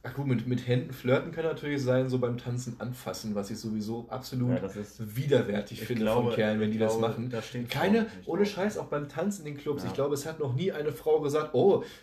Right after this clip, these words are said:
Speaker 1: der Kerl da, der mir gerade seinen Schwanz in den Rücken drückt, den nehme ich nachher mit nach Hause. Oh, der gefällt mir aber.“
Speaker 2: <laughs>
Speaker 1: Wo ich mir denke, „Junge, seid ihr alle behindert? Warum macht ihr das?“ Ich, also ich habe zumindest noch nie eine Frau gesehen, die das geil findet. Vielleicht von Aber
Speaker 2: Irgendwie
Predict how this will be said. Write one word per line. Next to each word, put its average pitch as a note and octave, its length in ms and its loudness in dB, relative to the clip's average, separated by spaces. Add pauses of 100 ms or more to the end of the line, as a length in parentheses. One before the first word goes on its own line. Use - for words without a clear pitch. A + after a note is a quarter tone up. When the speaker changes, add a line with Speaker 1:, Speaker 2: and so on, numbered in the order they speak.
Speaker 1:
der A#2 120 0
Kerl D3+ 260 -2
da, A2+ 200 2
der A#2+ 100 4
mir B2 120 4
gerade B2+ 160 0
seinen B2 140 0
Schwanz D#3 420 -2
in D3 80 -8
den C3 120 0
Rücken B2 260 0
drückt, G#2 300 -2 (240)
den F3+ 140 2
nehme A#3 160 6
ich G3+ 80 0
nachher G#3 180 2
mit G3 140 -2
nach F3 100 -2 (120)
Hause. - 100 -12
Oh, B2+ 100 6
der B2 120 2
gefällt G#3 340 4
mir B2 160 2
aber.“ B2 260 0 (240)
Speaker 2:
<laughs> - 260 -10
Speaker 1:
Wo C3 80 -2
ich C3 60 2
mir C#3 80 -2
denke, C#3+ 240 -2
„Junge, D3 180 -2
seid C#3 160 0
ihr C#3 80 2
alle C3+ 120 0
behindert? B2+ 460 0
Warum C#3+ 200 2
macht G3+ 200 -2
ihr - 60 -2
das?“ G#2+ 320 -4 (540)
Ich, B2+ 140 -2
also B2+ 140 2
ich B2+ 80 -2
habe C3 100 2
zumindest D3 240 -8
noch C#3 80 -4
nie D3 80 -6
eine C3+ 60 -6
Frau C3 180 2
gesehen, B2 200 -2
die A#2 40 -4
das G#2+ 140 -6
geil A2 160 -2
findet. G2 360 -12
Vielleicht A2 300 -14
von A2 180 -18 (520)
Aber C3 360 6
Speaker 2:
Irgendwie E3+ 300 2